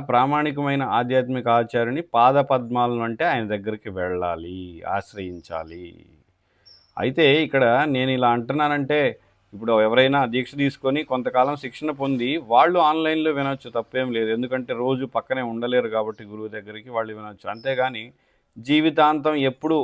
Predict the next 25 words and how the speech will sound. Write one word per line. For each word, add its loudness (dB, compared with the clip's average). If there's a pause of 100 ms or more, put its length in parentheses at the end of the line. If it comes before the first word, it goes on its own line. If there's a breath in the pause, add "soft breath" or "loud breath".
ఒక, 0
ఏదో 4 (140)
ఒకసారి 2
మాత్రమే 0
భక్తులను -2
చూసి -4
ఇంకెప్పుడు -4
ఆన్‌లైన్లో 0
భక్తి -6
చేస్తే -4
మాత్రం -8 (460)
వాళ్ళకి 0
ద-, 0
లభించేది -2
చెప్పేశాను -4
కదా, -4 (220)
ఆన్‌లైన్ -2
ప్రేమ, -6
Zoom -6
ప్రేమ -10
దొరుకుతుంది, -12 (640)
YouTube -2
ప్రేమ. -8 (1400 soft breath)
అతని 4
నుండి 2